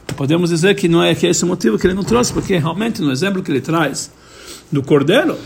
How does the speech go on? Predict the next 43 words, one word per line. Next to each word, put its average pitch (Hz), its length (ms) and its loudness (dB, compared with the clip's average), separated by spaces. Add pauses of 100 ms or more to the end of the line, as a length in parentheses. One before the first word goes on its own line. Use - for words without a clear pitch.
(200)
a 151 80 -6
mesma 196 300 0
coisa. 269 400 -2
Um 151 140 -8
cordeiro 151 380 -2
morreu, 220 460 0 (200)
an-, 135 220 -6
anulou 151 360 2
a - 40 2
primeira 160 360 2
voz 127 240 2
dele. 110 280 -2 (420)
E 131 40 -6
depois 196 320 0
se - 80 -10
transforma 160 440 0
quando 143 200 0
ele 143 100 2
era 135 140 2
vivo, 120 220 0
depois 127 320 0
se 269 80 -4
transformou 170 440 -4
em 139 40 -2
sete, 123 280 -2
depois 147 240 -6
que - 80 -8
ele 170 80 -4
morreu. 196 380 -4 (680)
Então 165 140 0
realmente 160 500 2
não, 175 220 -2 (100)
não 139 140 0
tem 156 160 0
diferença 190 500 -2
de 170 60 -4
trazer 151 340 -2
a, 131 440 0
a, 123 80 2
o 131 120 0
exemplo 156 380 0
do 135 80 -4
cordeiro 127 500 -4